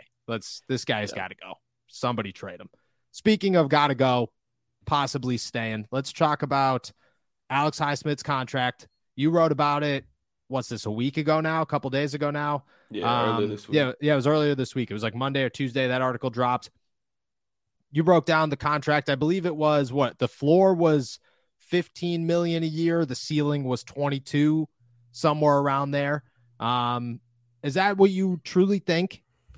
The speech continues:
Speaker 1: And do you think that makes sense for both sides?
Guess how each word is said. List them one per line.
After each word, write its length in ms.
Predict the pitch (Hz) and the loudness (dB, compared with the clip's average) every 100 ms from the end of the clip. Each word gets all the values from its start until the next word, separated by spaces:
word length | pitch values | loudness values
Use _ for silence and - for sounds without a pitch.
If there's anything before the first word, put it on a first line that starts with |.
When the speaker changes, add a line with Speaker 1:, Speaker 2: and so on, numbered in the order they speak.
| _ _ | _ _
Speaker 1:
And 640 | 143 143 143 139 139 135 120 - _ _ _ _ _ _ | -2 0 0 0 -2 -6 -10 -18 _ _ _ _ _ _
do 100 | 147 | -4
you 80 | 165 | -2
think 180 | 165 151 | 0 0
that 140 | 151 | 0
makes 180 | 143 131 | 0 -2
sense 200 | 147 135 | -4 -4
for 140 | - | -6
both 220 | 120 127 - | -2 -2 0
sides? 360 | 127 - - | -4 -4 -14